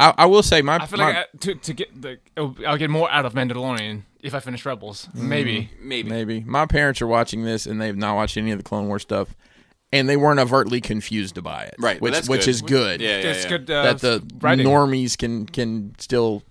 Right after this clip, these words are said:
Speaker 1: get into, you know, the storytelling.
Speaker 3: So I'm very curious to see where go-, uh, they,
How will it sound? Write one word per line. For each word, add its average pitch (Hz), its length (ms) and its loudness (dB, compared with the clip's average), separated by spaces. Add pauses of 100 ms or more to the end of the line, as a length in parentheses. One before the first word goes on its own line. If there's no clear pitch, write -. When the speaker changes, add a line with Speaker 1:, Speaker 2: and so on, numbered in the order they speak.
Speaker 1:
get 113 180 0
into, 110 580 -2 (600)
you 107 140 -2
know, 104 140 0
the 95 100 -8
storytelling. 80 840 -6
Speaker 3:
So 113 160 -4
I'm 117 160 0
very 135 320 0
curious 120 320 -4
to - 80 -8
see 120 100 -4
where 104 120 -2
go-, 107 120 -4
uh, 98 400 0
they, 101 300 -4